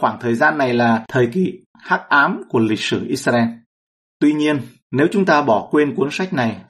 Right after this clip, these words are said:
chúng ta sẽ bỏ qua một tường thuật tuyệt vời về tình yêu, về sự nhân từ của Đức Chúa Trời và cách Ngài yêu thương,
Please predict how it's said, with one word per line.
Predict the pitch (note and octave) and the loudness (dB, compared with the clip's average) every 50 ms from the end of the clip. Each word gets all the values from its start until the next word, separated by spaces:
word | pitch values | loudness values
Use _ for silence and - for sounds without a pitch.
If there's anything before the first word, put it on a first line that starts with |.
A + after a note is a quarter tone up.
| _ | _
chúng | - C#3+ C#3+ | -4 -2 0
ta | D#3 - | 2 0
sẽ | - - D#3 | 0 0 -2
bỏ | D3 C#3+ G#2+ G2+ | 0 0 0 0
qua | - - D3+ C#3+ C#3+ C#3+ C#3 C3+ - - | 0 2 2 2 2 2 -2 -6 -8 -6
một | B2 B2 B2 A#2+ A#2 A2+ A2+ - - _ - | -2 0 2 2 2 0 0 -4 -8 _ 0
tường | C3+ A#2+ A#2 A#2 | 2 2 2 2
thuật | A#2+ A2+ A#2 - - | 0 -2 -4 -2 -2
tuyệt | B2+ B2 A#2 A#2 | -2 -2 0 0
vời | A#2 A#2+ B2 A#2 A2+ G#2+ G#2 | 0 2 4 4 2 0 -2
về | G#2 A2 A#2 A2+ | -2 -2 -2 0
tình | - B2+ A#2 A#2 | 2 2 2 2
yêu, | A#2 D3+ D#3+ E3 E3 D#3+ | 2 2 2 2 2 -2
về | D3+ C#3+ A#2+ A#2+ A#2 | -4 -2 0 0 0
sự | A#2 - C3 | 0 0 -2
nhân | B2+ D3 D3+ C#3+ B2+ | -2 0 0 0 0
từ | A#2 C3+ A#2+ A2 G2 - | 2 2 2 0 -2 -4
của | - F3 A2+ A2 | -8 -10 -8 -6
Đức | G#2 B2+ B2+ | -6 -6 -4
Chúa | - E3+ - | -4 -4 -2
Trời | - C3+ A2 G#2 G2 F#2+ - _ _ - - | 0 0 0 0 -2 -6 -12 _ _ -4 -2
và | A#2+ A2+ | -2 0
cách | - F#3+ F#3+ G3+ | 0 0 -2 0
Ngài | D3 B2 A#2 A2+ | 0 0 0 0
yêu | A#2 D3 D3+ D3 | 0 0 0 0
thương, | - E3 D#3 D3+ D3 C#3 | 0 -2 0 0 0 -2